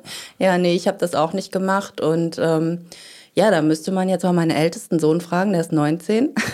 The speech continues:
<laughs> Aber ich glaube, bei uns war das was anderes, weil, ähm,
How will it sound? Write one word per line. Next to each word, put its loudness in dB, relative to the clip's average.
<laughs> -6
Aber 2
ich -2
glaube, 2
bei 2
uns 0
war 0
das -2
was 0
anderes, 0
weil, 2
ähm, 0